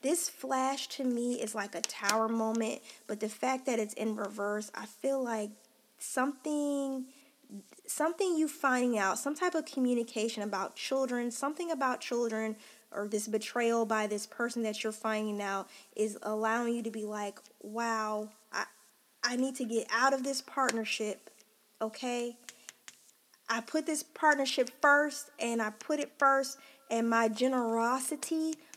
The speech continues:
remember, the Queen of Cups, she's generous, right? She's generous. I've, I've been too generous, okay? And now I need to set limits with this relationship, okay? And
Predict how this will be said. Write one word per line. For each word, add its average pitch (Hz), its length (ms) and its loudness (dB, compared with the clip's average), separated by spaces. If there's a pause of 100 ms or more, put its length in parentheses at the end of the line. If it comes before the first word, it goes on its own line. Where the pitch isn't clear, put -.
(600)
remember, 233 540 -4
the 214 100 -8
Queen 233 320 -2
of 233 140 -4
Cups, - 560 -2
she's 214 260 -8
generous, - 800 -6
right? 285 380 -2 (640)
She's 208 240 -14
generous. 269 640 -2 (560)
I've, 214 300 -6
I've 220 240 -4
been 254 180 2
too 262 240 -4
generous, 247 840 -2 (240)
okay? 240 440 -4 (280)
And 208 180 -2
now 240 180 0
I 240 80 0
need 247 180 0
to 233 320 -2 (360)
set - 360 4
limits - 720 0
with 208 160 -2
this 196 200 -8
relationship, 202 800 -6 (220)
okay? 247 360 -2
And 233 100 -4